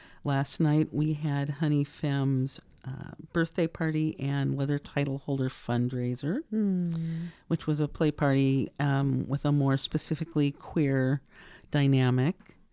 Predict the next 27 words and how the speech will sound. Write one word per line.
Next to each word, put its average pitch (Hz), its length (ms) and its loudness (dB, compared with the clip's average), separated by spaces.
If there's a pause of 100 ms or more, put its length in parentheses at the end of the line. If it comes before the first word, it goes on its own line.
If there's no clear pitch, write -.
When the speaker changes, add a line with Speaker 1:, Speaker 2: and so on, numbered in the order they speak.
Speaker 2:
Mm-hmm. 160 360 -2 (120)
Speaker 1:
Um, 135 460 0
next 147 360 0
month 143 500 2
on 139 160 2
our 135 160 2
third, 135 680 0 (480)
uh, 131 200 -4
Saturday, 139 400 2
we'll 131 160 0
be 139 120 0
having 131 280 0
Squish, - 840 -2
which 139 260 -6
we're 143 120 0
hoping 143 320 -2
will 143 100 -2
become 143 320 -4
our 123 140 -2
quarterly 135 720 -2 (460)
B 160 100 -2
B 147 120 0
W 135 680 0
B 139 180 -2
H 131 400 -2
M 135 360 2
party. 131 640 -2